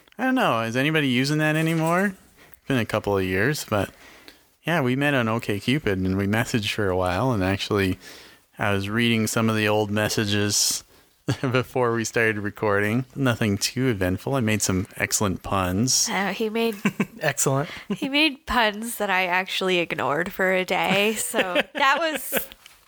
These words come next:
Speaker 2: the highlight of rereading these messages, to
Speaker 3: <laughs>
Speaker 2: see that.
Speaker 1: But then we texted and we met at a Starbucks in Andover. We had a good first date, but I
Speaker 2: Really?
Speaker 1: think our second date was, like, the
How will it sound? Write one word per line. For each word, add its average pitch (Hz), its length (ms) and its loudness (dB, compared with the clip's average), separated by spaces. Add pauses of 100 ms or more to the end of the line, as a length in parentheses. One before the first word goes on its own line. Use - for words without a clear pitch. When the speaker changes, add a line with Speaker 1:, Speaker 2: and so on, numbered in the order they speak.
Speaker 2:
the 254 160 2
highlight 196 680 0
of 190 180 -2
rereading 170 600 0
these 170 240 -8
messages, - 680 -6
to 196 360 0
Speaker 3:
<laughs> - 40 -10
Speaker 2:
see 170 380 -2
that. 190 340 -2 (120)
Speaker 1:
But 156 120 -2
then 196 160 2
we 208 140 2
texted 143 880 0
and 117 340 0
we 113 140 4
met 107 400 2
at 107 340 0 (120)
a - 40 0
Starbucks 170 760 -2
in 156 80 0
Andover. 131 640 2 (160)
We 139 200 0
had 156 200 2
a 185 60 0
good 131 300 0
first - 360 -2
date, 101 320 -2
but 131 120 -6
I 113 100 0
Speaker 2:
Really? 127 120 -4
Speaker 1:
think 156 180 -2
our 151 120 2
second 127 640 0
date 104 320 0
was, 104 320 0
like, 98 360 0
the 98 420 2